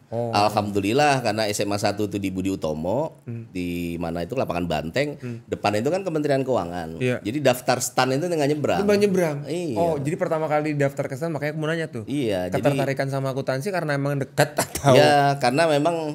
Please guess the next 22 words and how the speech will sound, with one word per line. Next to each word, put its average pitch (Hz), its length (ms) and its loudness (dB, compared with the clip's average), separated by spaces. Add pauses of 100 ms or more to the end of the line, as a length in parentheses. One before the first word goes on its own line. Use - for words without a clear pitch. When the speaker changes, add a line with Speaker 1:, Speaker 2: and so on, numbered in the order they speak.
(140)
Speaker 2:
eh, 113 680 2 (300)
tadinya 127 400 4
kan 175 160 0
memang 143 300 2
mau, 127 500 0 (300)
apa, 104 260 -4
jadi 117 240 0
insinyur 113 400 0
perminyakan 120 480 0
lah 135 160 0
ceritanya, 98 500 -4
Speaker 1:
Hmm. 127 320 -10
Speaker 2:
gitu. - 360 -14 (640)
Jadi 92 240 -4
saya 107 340 0
waktu 98 320 -4
itu, 127 560 -4
eh, 85 640 -6
di 107 300 -2
I 98 140 -6
T 98 100 -4 (120)
B 90 100 -4